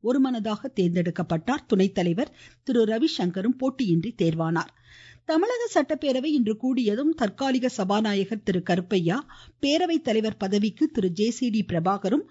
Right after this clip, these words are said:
துணைத் தலைவர் பதவிக்கு திரு ரவிசங்கரும் மனு தாக்கல் செய்துள்ளதாக குறிப்பிட்டார்.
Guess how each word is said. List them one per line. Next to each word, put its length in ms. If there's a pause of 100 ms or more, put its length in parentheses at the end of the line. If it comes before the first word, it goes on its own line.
(280)
துணைத் 340
தலைவர் 300
பதவிக்கு 540
திரு 220
ரவிசங்கரும் 680 (280)
மனு 280
தாக்கல் 400
செய்துள்ளதாக 760
குறிப்பிட்டார். 540